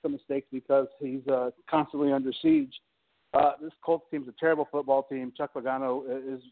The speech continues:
proven to be a terrible head coach. Their defensive coordinator for the Colts is terrible. The offense has been terrible. Uh, they got a win last week with, I mean, for the love of God, they played Tom Savage. Uh, you know, it, it's gonna be a debacle, I feel like.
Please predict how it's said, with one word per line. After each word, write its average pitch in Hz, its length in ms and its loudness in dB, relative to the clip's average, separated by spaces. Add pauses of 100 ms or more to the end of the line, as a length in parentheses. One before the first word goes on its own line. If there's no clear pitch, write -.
(140)
proven 135 220 -2
to 123 40 -8
be 123 120 -4
a 120 40 -8
terrible 135 300 -2
head 131 220 0
coach. 131 280 0
Their 123 80 -6
defensive 131 440 -8
coordinator 135 300 -2
for 143 60 -4
the 135 60 -4
Colts 131 240 -2
is 120 80 -10 (100)
terrible. 135 500 2 (300)
The 131 120 2
offense 139 340 -2
has 120 140 -20
been 120 140 -10
terrible. 123 500 -2 (420)
Uh, 131 160 4 (180)
they 143 120 -4
got 151 120 2
a 139 60 0
win 147 200 -2
last 131 200 -4
week 135 180 -8
with, 123 100 -14 (420)
I - 20 -8
mean, 131 140 -6
for 139 80 -8
the 127 100 -4
love 131 140 2
of 123 80 -4
God, 135 160 2
they 120 60 -10
played 127 280 -6
Tom 127 240 -4
Savage. 123 320 -2 (220)
Uh, 127 60 2
you 131 120 -2
know, 127 220 -6 (760)
it, 151 120 -8 (100)
it's 151 220 -2
gonna 147 160 0
be 135 160 0
a 123 60 4
debacle, 127 500 2
I 120 80 0 (100)
feel 127 160 0
like. 123 240 2